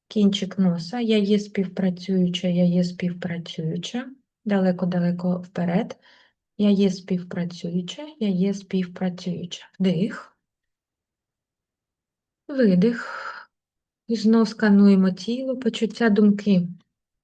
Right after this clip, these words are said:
Що нового з'явилося? Як цей стан можна назвати? Кожен раз, коли ми відцифровуємо цей стан,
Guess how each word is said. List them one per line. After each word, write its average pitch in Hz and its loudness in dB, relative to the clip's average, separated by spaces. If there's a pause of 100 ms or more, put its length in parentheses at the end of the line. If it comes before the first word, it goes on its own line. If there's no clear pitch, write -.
(1160)
Що - -14
нового 247 -2
з'явилося? 196 0 (160)
Як 208 0
цей 226 -2
стан 196 0
можна 190 0
назвати? 180 -2
Кожен 214 0
раз, 208 0
коли 190 -2
ми 190 2
відцифровуємо 208 -2
цей 190 -4
стан, 180 -2